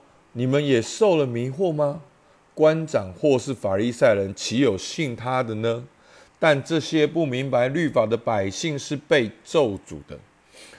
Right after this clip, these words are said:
内中有尼哥底母，就是从前去见耶稣的，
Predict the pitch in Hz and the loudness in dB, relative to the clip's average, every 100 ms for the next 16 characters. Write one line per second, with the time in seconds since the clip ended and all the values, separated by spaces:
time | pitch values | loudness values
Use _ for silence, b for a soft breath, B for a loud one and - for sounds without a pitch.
0 | B _ 139 139 127 135 135 113 104 107 | B _ 0 0 2 0 0 -2 -2 -4
1 | 123 151 180 143 123 120 90 - - 113 | -4 -2 -2 -2 -6 -8 -12 -14 -8 -6
2 | 120 - 98 123 139 117 98 104 110 117 | -6 -6 -6 -6 -6 -6 -6 -8 -8 -6
3 | 104 104 110 117 110 90 | -4 -4 -4 -6 -8 -8